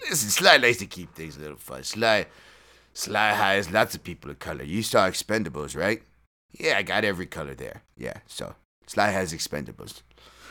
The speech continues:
Okay, Sly, that's gonna be your shield for that. Um, all right. Um, y-, you know, I just, I just wondered if you had,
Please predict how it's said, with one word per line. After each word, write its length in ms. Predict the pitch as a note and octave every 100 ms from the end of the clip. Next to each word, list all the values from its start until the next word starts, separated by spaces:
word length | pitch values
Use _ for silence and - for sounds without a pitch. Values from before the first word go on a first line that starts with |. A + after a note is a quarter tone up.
| - -
Okay, 340 | - B2+ D3 B2+
Sly, 320 | - G#2 G#2+
that's 200 | A2 A2+
gonna 200 | - A#2+
be 100 | B2
your 140 | A#2+
shield 340 | A2+ - C3 B2+
for 140 | -
that. 340 | F#2+ F#2+ F#2+ -
Um, 540 | F#2 F#2 F2+ F#2 F#2
all 160 | F#2 G#2+
right. 380 | A#2+ B2+ G#2+ -
Um, 400 | F#2+ F#2+ F#2+ F2+ - - - - - -
y-, 160 | G2+ G#2
you 120 | B2+
know, 120 | C3
I 140 | G#2+ B2
just, 260 | D3 -
I 60 | C3+
just 180 | C#3 B2
wondered 220 | C3 B2
if 140 | A#2+
you 80 | A#2+
had, 260 | A2 A2+